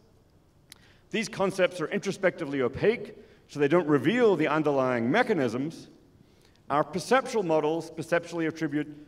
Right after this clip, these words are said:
primitive perceptual qualities to the world. Our introspective models attribute primitive mental relations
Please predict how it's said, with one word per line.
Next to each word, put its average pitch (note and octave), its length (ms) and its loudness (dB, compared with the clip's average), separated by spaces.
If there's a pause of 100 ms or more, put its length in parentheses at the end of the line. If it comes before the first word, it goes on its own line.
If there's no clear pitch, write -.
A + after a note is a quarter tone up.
(240)
primitive G3+ 540 0
perceptual E3+ 460 -6
qualities G#3 680 0 (480)
to F3 100 -14
the F3+ 80 -2
world. G3 500 -2 (680)
Our C3 160 0
introspective F#3+ 680 -4
models G3 520 0 (360)
attribute F3+ 500 -4
primitive D#3+ 320 -4
mental D3+ 320 -4
relations F#3+ 800 2